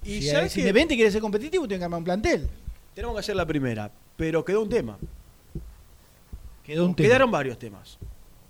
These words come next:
Speaker 1: Pero vamos a hablar de alguien que para mí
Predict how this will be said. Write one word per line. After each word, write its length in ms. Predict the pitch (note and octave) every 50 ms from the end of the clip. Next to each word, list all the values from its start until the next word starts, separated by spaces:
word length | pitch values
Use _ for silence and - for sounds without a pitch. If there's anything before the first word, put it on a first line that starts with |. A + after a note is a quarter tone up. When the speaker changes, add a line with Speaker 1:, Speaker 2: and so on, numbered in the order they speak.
| - - - -
Speaker 1:
Pero 200 | - E3 G3 A#3+
vamos 280 | C#4+ D#4+ D#4 C#4 G3 -
a 60 | G3
hablar 440 | F#3+ G3+ G#3+ A3+ A#3+ B3+ C4+ C4+ - - - - - - - - - - - - - - - - - - - - - - - - - - - - - - - - - - - - -
de 180 | E3 E3+ F3+ G3
alguien 340 | G#3+ A3 A#3 B3 A#3+ A#3 G#3
que 100 | F3 F3
para 220 | - D#3+ D#3+ D#3+ E3+
mí 340 | F#3+ G#3 G#3+ G#3+ G3+ F#3